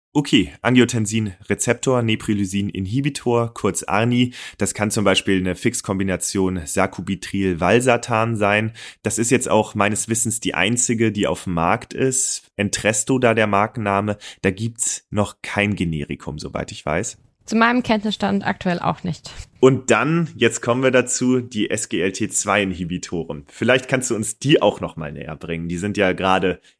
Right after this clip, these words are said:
Speaker 1: in aller Munde.
Speaker 2: Genau, sicherlich auch aufgrund der wahnsinnig guten wissenschaftlichen Daten, die wir dazu haben. Genau, die sind ja Inhibitoren des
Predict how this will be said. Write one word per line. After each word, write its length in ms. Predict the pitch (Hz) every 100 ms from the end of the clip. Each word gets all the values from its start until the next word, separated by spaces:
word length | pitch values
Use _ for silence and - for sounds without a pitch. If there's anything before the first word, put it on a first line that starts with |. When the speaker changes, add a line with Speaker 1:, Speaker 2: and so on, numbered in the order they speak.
| -
Speaker 1:
in 180 | 139 127
aller 200 | 113 110
Munde. 380 | 104 98 87 - _ _ _ _
Speaker 2:
Genau, 400 | 208 196 262 185 180
sicherlich 500 | 247 240 226 233 226
auch 240 | 208 208
aufgrund 580 | 196 - - 214 214 196
der 380 | 190 180 175 175
wahnsinnig 400 | 175 220 202 -
guten 240 | 233 214
wissenschaftlichen 480 | 220 220 190 - 170
Daten, 260 | 185 302
die 40 | 269
wir 80 | 240
dazu 220 | 233 233
haben. 220 | 233 240
Genau, 240 | 214 165
die 320 | 175 190 185 170
sind 220 | 180 185
ja 240 | 180 175 - - -
Inhibitoren 640 | - 202 190 - 220 208 196
des 280 | 190 -